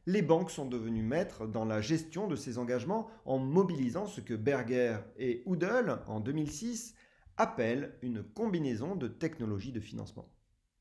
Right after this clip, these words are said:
Celles-ci comprennent la collecte d'informations,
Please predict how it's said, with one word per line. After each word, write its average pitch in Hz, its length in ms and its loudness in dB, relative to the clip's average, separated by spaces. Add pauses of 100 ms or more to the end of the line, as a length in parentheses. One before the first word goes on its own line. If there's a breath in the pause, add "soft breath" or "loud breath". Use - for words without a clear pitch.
(1040 soft breath)
Celles-ci 214 380 0
comprennent 113 560 -2
la 135 220 4
collecte 127 680 0
d'informations, 185 840 -2